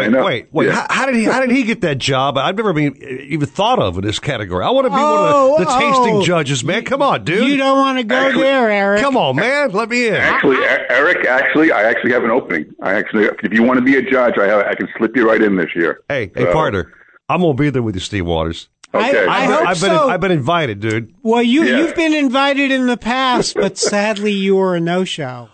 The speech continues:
Speaker 1: Well, I had obligations, but this time I'll clear my calendar just to be there, okay? I promise you, I'll, I'll show with that tasting. I will be there.
Speaker 3: Okay.
Speaker 1: Those lobster
Speaker 3: July
Speaker 1: chunks and butter.
Speaker 3: twenty-eighth.
Speaker 1: Okay, I'm down.
Speaker 2: July twenty-eighth, yeah. We've got, uh, we've got some mermaids this year. They're gonna be at the chef competition, uh, local mermaids,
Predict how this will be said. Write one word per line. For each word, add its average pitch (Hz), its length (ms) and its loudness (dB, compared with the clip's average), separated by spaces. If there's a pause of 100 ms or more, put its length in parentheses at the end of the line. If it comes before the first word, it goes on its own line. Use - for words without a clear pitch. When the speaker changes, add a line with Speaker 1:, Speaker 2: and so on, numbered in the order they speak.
(100)
Speaker 1:
Well, 240 160 0
I 254 120 2
had 226 180 0
obligations, 196 680 0
but 104 100 -4
this 165 140 0
time 170 160 -2
I'll 156 80 0
clear 180 240 -2
my 165 120 0
calendar 175 420 -2
just 110 160 -6
to 107 80 -12
be 127 100 0
there, 101 140 0
okay? 95 320 -4
I 110 60 -2
promise 151 380 -2
you, 87 100 -4
I'll, 85 160 -2
I'll 98 60 -6
show 127 260 -2
with 117 100 -2
that 120 160 -2
tasting. 117 420 -8
I 98 100 -2
will 117 140 -2
be 120 220 -2
there. 110 200 -2
Speaker 3:
Okay. 254 300 -2
Speaker 1:
Those 135 180 -2
lobster 131 360 -4
Speaker 3:
July 202 420 0
Speaker 1:
chunks 233 160 -10
and 240 220 -2
butter. 269 240 0
Speaker 3:
twenty-eighth. 160 260 -8
Speaker 1:
Okay, 135 320 -4
I'm 110 140 -4
down. 113 340 -2
Speaker 2:
July 120 260 2
twenty-eighth, 127 520 2
yeah. 135 200 2
We've 123 200 2
got, 131 140 2 (120)
uh, 110 60 6
we've 120 180 2
got - 160 2
some 107 120 4
mermaids 135 460 2
this 156 200 2
year. 160 180 2
They're 127 140 2
gonna 110 140 2
be 110 120 2
at 107 80 0
the 104 160 0
chef 113 240 2
competition, 131 800 -2
uh, 95 440 2
local 104 360 0
mermaids, 110 460 2